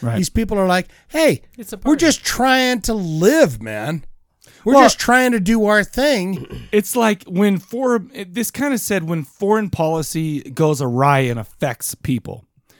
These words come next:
Speaker 1: And I'd never seen this before. I'd, I'd heard about it, and finally, what was it, on Shudder? Finally, it came onto Shudder. I'm like, "Well, holy shit, we need to watch this." And it looks very real.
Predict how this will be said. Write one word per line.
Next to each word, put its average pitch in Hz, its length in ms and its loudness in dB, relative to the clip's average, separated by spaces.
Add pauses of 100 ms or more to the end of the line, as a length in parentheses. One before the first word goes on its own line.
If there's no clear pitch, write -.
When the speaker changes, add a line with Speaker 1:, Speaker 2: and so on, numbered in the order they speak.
(260)
Speaker 1:
And 196 180 0
I'd 302 180 2
never 214 260 0
seen 165 240 -2
this 127 100 -4
before. 160 360 -4
I'd, 175 160 -2
I'd 165 180 -4
heard 240 240 -4
about 180 300 2
it, 175 160 -4 (180)
and 160 180 -4
finally, 196 360 -4
what 170 160 2
was 143 120 -4
it, 135 100 -2
on 117 120 -4
Shudder? 175 460 -4 (420)
Finally, 214 380 2
it 190 40 -6
came 196 200 -2
onto 160 160 -2
Shudder. 240 260 -6
I'm 139 140 -4
like, 143 160 -6
"Well, 160 140 -6
holy 202 300 -6
shit, 190 280 -2
we 156 80 -4
need 165 120 -4
to 156 60 -4
watch 180 300 -4
this." 151 140 -8 (280)
And 220 100 4
it 247 100 4
looks 208 500 2 (100)
very 190 420 0
real. 131 640 2